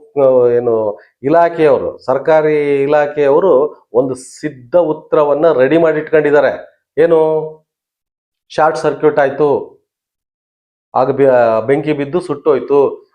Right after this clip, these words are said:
ಅಂದ್ರೆ, ಯಾವ ದಾಖಲೆ ಕೇಳಿರ್ತಾರೋ ಆ ದಾಖಲೆನೇ ಸುಟ್ಟೋಗಿರುತ್ತೆ ಇವ್ರಿಗೆ, ಆ? ಸುಟ್ಟೋಗಿರುತ್ತೆ. ಈ ತರದ್ದು ಒಂದು ಭಜನೆಯನ್ನ ಇಲಾಖೆಯವರು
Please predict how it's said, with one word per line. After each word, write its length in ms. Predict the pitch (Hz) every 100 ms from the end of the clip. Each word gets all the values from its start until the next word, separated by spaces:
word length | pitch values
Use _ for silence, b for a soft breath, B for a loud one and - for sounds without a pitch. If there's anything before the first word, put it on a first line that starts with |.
| -
ಅಂದ್ರೆ, 220 | 123 165
ಯಾವ 560 | 113 90 101 127 196 180
ದಾಖಲೆ 340 | 170 175 190
ಕೇಳಿರ್ತಾರೋ 520 | 180 180 170 165 226
ಆ 180 | 180 143
ದಾಖಲೆನೇ 460 | 165 190 190 220 226
ಸುಟ್ಟೋಗಿರುತ್ತೆ 680 | 214 202 190 170 160 -
ಇವ್ರಿಗೆ, 260 | 113 - - _ _ _ _ _ _ _ _ _ _ _ _ _ _ _ _ _ -
ಆ? 100 | 180 190 - _ _ _ _ _ _ -
ಸುಟ್ಟೋಗಿರುತ್ತೆ. 680 | 180 180 143 120 101 - - _ _ _ _ _ _ _ _
ಈ 140 | 160 185
ತರದ್ದು 440 | 185 170 160 170
ಒಂದು 160 | 156 151
ಭಜನೆಯನ್ನ 580 | 135 156 156 143 151 202 147 135 - B B
ಇಲಾಖೆಯವರು 600 | 127 143 135 131 143 175